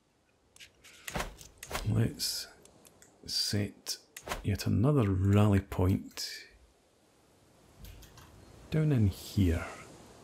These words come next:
Somewhere.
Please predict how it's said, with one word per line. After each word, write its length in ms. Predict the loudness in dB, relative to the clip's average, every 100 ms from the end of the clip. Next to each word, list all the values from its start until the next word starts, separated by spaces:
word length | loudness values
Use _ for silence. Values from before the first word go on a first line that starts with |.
| -20 -20 -20 -20 -20 -20 -20 -20 -20 -20 _ -20 _ _ _ -20 -20 -20 -20 -16 -10 -10 -12 -18 -4
Somewhere. 360 | 2 2 0